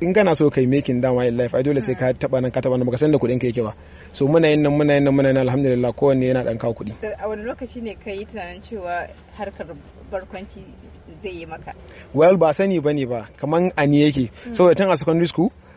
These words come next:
Speaker 1: idan ban zo aji ba, za ta min waya, "Yau aji ba daɗi, ba ka zo ba,"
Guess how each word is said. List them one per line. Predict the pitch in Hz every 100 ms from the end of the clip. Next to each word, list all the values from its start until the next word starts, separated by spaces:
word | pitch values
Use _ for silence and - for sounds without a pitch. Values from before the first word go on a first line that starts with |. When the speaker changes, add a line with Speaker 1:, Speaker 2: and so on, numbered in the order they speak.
| - -
Speaker 1:
idan | 147 175
ban | 165
zo | 139 143
aji | 147 135
ba, | 135 143
za | 143
ta | 143
min | 139
waya, | 135 127
"Yau | 139 185
aji | 180 156
ba | 160 170
daɗi, | 165 170 175
ba | 160
ka | 143
zo | 143 160
ba," | 160 165 160